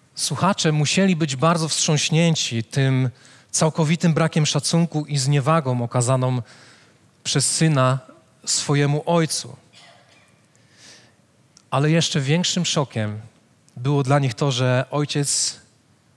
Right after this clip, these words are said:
nie zareagował na tą sytuację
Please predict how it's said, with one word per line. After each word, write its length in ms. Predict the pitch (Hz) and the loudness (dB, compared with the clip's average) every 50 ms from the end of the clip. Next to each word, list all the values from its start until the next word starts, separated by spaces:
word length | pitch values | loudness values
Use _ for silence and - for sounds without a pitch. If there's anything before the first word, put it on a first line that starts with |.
| _ _ - | _ _ -4
nie 180 | 131 135 143 143 | -2 0 0 2
zareagował 640 | 123 147 143 139 135 139 135 151 151 143 156 151 151 | 2 2 2 2 2 0 0 -2 0 0 0 -2 -2
na 280 | 147 147 139 139 139 | -2 -2 -2 -2 -2
tą 140 | - - 143 | 0 -2 -4
sytuację 840 | - - 135 - - 131 131 131 117 - - - 110 107 110 110 | -4 -4 -8 -8 -6 -4 -2 -2 -2 -2 -4 -6 -6 -6 -6 -8